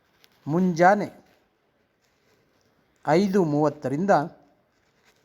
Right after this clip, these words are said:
ಸಂಜೆ ಸೂರ್ಯಾಸ್ತದ ತನಕ ಭೇಟಿ ನೀಡಬಹುದು. ಮುಖ್ಯವಾದ ವಿಷಯ, ಇಲ್ಲಿ ಮಂಗಳವಾರ ರಜಾ ದಿನ ಇರುತ್ತದೆ. ಧನ್ಯವಾದಗಳು ಸ್ನೇಹಿತರೆ.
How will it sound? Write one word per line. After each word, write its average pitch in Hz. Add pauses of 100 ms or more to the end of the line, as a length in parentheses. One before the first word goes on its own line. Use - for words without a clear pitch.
(280)
ಸಂಜೆ 196
ಸೂರ್ಯಾಸ್ತದ 175
ತನಕ 143 (500)
ಭೇಟಿ 143
ನೀಡಬಹುದು. 170 (1600)
ಮುಖ್ಯವಾದ 135
ವಿಷಯ, 131 (680)
ಇಲ್ಲಿ 160 (680)
ಮಂಗಳವಾರ 156 (680)
ರಜಾ 127
ದಿನ 160
ಇರುತ್ತದೆ. 160 (1500)
ಧನ್ಯವಾದಗಳು 143
ಸ್ನೇಹಿತರೆ. 127